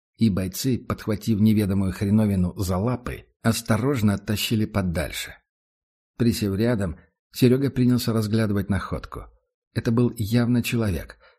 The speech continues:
Голый, с бледной до синевы кожей, с валявшимися грязными волосами на голове. Но человек. Однако, чем больше рассматривал его Сотников, тем все больше склонялся к тому,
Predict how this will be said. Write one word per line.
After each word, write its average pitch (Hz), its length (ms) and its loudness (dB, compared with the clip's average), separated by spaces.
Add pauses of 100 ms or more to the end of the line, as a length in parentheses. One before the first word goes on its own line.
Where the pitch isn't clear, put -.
(240)
Голый, 101 640 0 (160)
с 107 120 0
бледной 113 460 4
до 98 260 -2
синевы 107 360 4
кожей, 98 500 -2 (280)
с - 120 -8
валявшимися 110 680 0
грязными 107 480 4
волосами 98 520 2
на 92 120 4
голове. 80 500 -2 (340)
Но 92 160 0
человек. 98 640 -2 (680)
Однако, 131 320 2
чем 120 220 2
больше 127 260 0
рассматривал 110 640 0
его 107 220 2
Сотников, 98 520 -2 (260)
тем 120 180 2
все 123 180 0
больше 123 300 0
склонялся 107 540 2
к - 80 -10
тому, 98 420 0